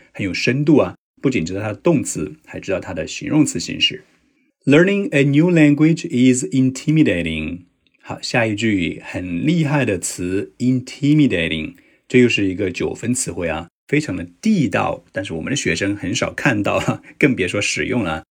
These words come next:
Intimidating，它本质上就是说，啊，令人望而生畏的，就是使人害怕的。我们给它找一个七分的替换词，叫做 scary。啊，it is very scary。啊，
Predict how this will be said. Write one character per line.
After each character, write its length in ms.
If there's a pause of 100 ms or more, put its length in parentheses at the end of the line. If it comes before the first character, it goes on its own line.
(280)
Intimidating， 1000 (280)
它 100
本 240
质 60
上 120
就 80
是 100
说， 320 (260)
啊， 300
令 160
人 200
望 120
而 140
生 300
畏 180
的， 240 (140)
就 100
是 160
使 400
人 240
害 320
怕 320
的。 220 (300)
我 60
们 120
给 80
它 80
找 180
一 80
个 500 (220)
七 240
分 260
的 240
替 140
换 160
词， 300 (280)
叫 160
做 280
scary。 880 (320)
啊， 220
it 120
is 160
very 240
scary。 680 (180)
啊， 200